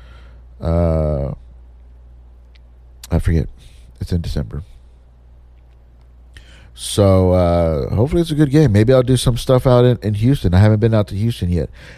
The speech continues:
I need to get my ass out there. I need to get my ass on other stages in other cities. I wanna do a tour. I gotta make connections. I gotta bug people. I gotta be in their D Ms and all that stuff.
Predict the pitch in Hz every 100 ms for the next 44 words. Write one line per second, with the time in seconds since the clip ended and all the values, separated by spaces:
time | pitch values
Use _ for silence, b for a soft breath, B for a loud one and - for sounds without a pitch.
0 | - 165 226 190 113 120 98 104 98 92
1 | - 92 82 85 95 143 139 123 95 107
2 | 104 92 87 90 104 101 - - 98 92
3 | 98 95 92 - B B 78 90 101 98
4 | - 98 92 90 90 90 - B B -
5 | 113 143 123 107 101 - 123 113 113 113
6 | 110 104 b b - 95 107 104 101 -
7 | 90 104 98 - 101 101 98 95 b b
8 | b 110 113 101 90 - 101 98 - 95
9 | 92 92 95 95 - b 90 92 90 87
10 | 92 87 87 85 98 92 90 85 82 85
11 | 82 76 - 71 73 -